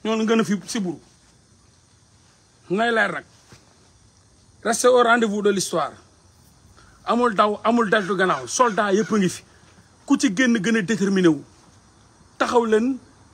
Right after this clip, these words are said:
ñu fas yéene continuer le combat, incha allah. Amadou Diouldé Baldé Ba moom lëfal ndeyam du ko, te sarab ndeyam du ko am. Sonko ngi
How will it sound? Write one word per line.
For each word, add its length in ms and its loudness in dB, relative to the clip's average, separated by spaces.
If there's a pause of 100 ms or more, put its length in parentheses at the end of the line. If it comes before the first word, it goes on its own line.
(420)
ñu 100 -4
fas 280 0
yéene 340 -4 (500)
continuer 380 0
le 100 -2
combat, 340 -2
incha 280 -6
allah. 200 -12 (640)
Amadou 300 0
Diouldé 280 -2
Baldé 300 -4
Ba 160 -2
moom 340 0
lëfal 280 2
ndeyam 300 0
du 60 -6
ko, 140 -12 (140)
te 140 -6
sarab 300 -2
ndeyam 300 0
du 80 -2
ko 80 -6
am. 120 -8 (720)
Sonko 320 0
ngi 180 -2